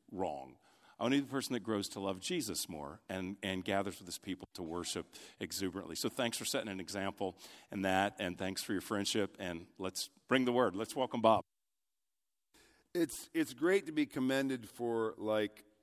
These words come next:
Speaker 2: growing in passion for, like, a Savior who is like no other. Um,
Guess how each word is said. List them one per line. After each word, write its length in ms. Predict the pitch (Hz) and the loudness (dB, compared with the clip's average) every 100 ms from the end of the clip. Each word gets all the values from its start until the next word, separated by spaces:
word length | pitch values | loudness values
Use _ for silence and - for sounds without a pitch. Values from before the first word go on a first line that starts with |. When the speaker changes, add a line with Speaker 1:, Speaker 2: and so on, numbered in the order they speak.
| _ _ _ - 110 101 | _ _ _ -14 -12 -4
Speaker 2:
growing 640 | 113 127 127 123 117 - | 0 2 2 0 -2 -2
in 480 | 110 107 107 98 101 - | 0 0 0 -4 -8 -6
passion 640 | 117 117 - 117 104 98 | 0 0 0 -6 -6 -8
for, 640 | - - 101 101 98 95 - _ - | -12 -4 0 0 0 -2 -6 _ -6
like, 320 | 107 101 98 - 110 | -2 -2 -4 -8 -14
a 80 | |
Savior 720 | 104 - 107 104 98 98 95 101 | -8 -2 0 0 -2 -6 -8 -8
who 160 | 101 95 | -8 -8
is 120 | 92 | -8
like 240 | 95 92 | -12 -12
no 240 | 92 90 90 | -16 -14 -14
other. 260 | 90 92 - _ _ _ _ _ _ _ _ _ _ _ _ _ _ _ _ _ _ _ _ _ 104 | -16 -18 -20 _ _ _ _ _ _ _ _ _ _ _ _ _ _ _ _ _ _ _ _ _ -12
Um, 460 | 90 87 85 85 | -10 -10 -14 -16